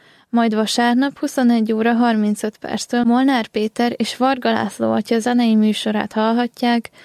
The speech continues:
gyertyaszentelő boldogasszony ünnepéről.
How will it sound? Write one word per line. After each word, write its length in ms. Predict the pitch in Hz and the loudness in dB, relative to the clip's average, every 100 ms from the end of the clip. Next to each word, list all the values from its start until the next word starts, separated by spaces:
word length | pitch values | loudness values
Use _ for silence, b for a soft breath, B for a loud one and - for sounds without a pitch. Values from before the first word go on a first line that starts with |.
| B _ | B _
gyertyaszentelő 840 | 254 269 226 214 240 226 226 214 | -2 0 -2 -2 0 0 0 0
boldogasszony 800 | 202 214 226 233 226 214 233 220 | 0 0 2 2 0 -2 0 2
ünnepéről. 760 | 208 208 214 220 214 214 214 214 | 2 0 -4 -2 0 0 0 -2